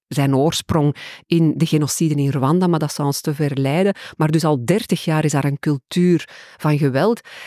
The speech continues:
En die geweldcultuur, die sijpelt ook door in die civiele maatschappij. En om een duur is daar zo'n soort van normalisering van verkrachting, straffeloosheid natuurlijk ook een groot probleem. Dus een combinatie van die factoren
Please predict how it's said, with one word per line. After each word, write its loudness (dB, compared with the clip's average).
En 0
die 4
geweldcultuur, 0
die 0
sijpelt 0
ook -2
door 2
in 2
die 2
civiele -2
maatschappij. -2
En -4
om 0
een 2
duur 0
is 2
daar -4
zo'n 0
soort -2
van 0
normalisering 2
van 2
verkrachting, -2
straffeloosheid 0
natuurlijk -4
ook 0
een 0
groot -2
probleem. 0
Dus -4
een 2
combinatie 0
van 2
die 2
factoren -2